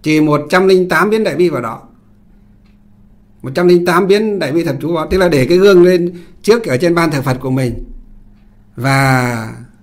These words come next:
nhất tâm trì một trăm linh tám biến đại bi vào đó. Và đem cái gương gì? Treo vào cái chỗ mình hay ngồi thiền.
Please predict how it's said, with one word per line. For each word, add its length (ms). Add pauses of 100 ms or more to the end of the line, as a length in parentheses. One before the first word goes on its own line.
(220)
nhất 240
tâm 260
trì 200
một 120
trăm 160
linh 140
tám 220
biến 160
đại 100
bi 160
vào 120
đó. 220 (560)
Và 520
đem 180
cái 100
gương 220
gì? 100 (360)
Treo 220
vào 80
cái 140
chỗ 120
mình 120
hay 100
ngồi 160
thiền. 320